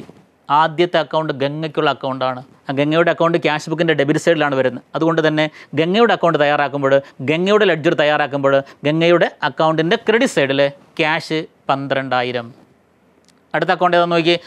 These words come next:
ആ, സെയിൽസിൻ്റെ അക്കൗണ്ടാണ്. ഇവിടെ സെയിൽസിന് രണ്ട് എൻട്രി വരുന്നു. പതിനാറിനും വരുന്നുണ്ട്, ഇരുപത്തി അഞ്ചിനും വരുന്നുണ്ട്. സെയിൽസ് വന്നിരിക്കുന്നത്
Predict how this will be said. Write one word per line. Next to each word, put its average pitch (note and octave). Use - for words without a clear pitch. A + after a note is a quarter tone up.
ആ, D#3
സെയിൽസിൻ്റെ F#3
അക്കൗണ്ടാണ്. B2+
ഇവിടെ E3
സെയിൽസിന് F#3+
രണ്ട് G3
എൻട്രി F#3
വരുന്നു. D3
പതിനാറിനും F3+
വരുന്നുണ്ട്, F#3+
ഇരുപത്തി F3+
അഞ്ചിനും E3
വരുന്നുണ്ട്. C3+
സെയിൽസ് G#3+
വന്നിരിക്കുന്നത് F#3+